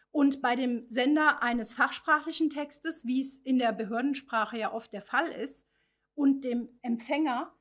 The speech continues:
der leicht-, des leichten Sprachetextes,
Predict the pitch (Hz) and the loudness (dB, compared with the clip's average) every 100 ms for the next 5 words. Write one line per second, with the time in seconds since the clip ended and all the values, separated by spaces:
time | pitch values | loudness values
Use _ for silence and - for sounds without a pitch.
0 | _ - 247 220 214 220 - - 208 233 | _ -2 0 2 0 -2 -14 -18 -8 -6
1 | 196 - 196 - 339 415 - 240 196 - | -6 -8 -14 -2 0 0 -4 -6 -12 -12
2 | 247 - | -12 -12